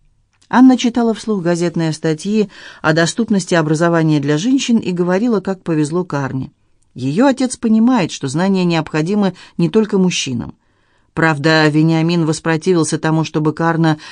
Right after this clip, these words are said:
жила у вдовы в Трёмсе и училась в женской гимназии Фрёкин Тессен, хотя, по мнению Анны, так было бы проще и ближе.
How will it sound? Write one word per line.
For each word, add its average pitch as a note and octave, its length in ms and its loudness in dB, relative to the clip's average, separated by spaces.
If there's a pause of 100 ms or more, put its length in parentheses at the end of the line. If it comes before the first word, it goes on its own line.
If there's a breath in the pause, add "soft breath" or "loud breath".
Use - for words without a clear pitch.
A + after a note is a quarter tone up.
(120)
жила D#3+ 360 2
у - 120 -2
вдовы D#3 400 0
в D#3 80 -14
Трёмсе F#3+ 560 2
и - 160 -4
училась D#3 380 0
в C#3 40 -4
женской D#3 380 0
гимназии D#3 540 0
Фрёкин D#3+ 420 -2
Тессен, C#3+ 520 -4 (440 soft breath)
хотя, G3 280 0
по C#4+ 120 -2
мнению G#3+ 440 4
Анны, G#3+ 420 2 (280 loud breath)
так G3 200 0
было E3 220 0
бы D3 120 0
проще E3 460 -4
и - 160 -4
ближе. E3+ 480 -4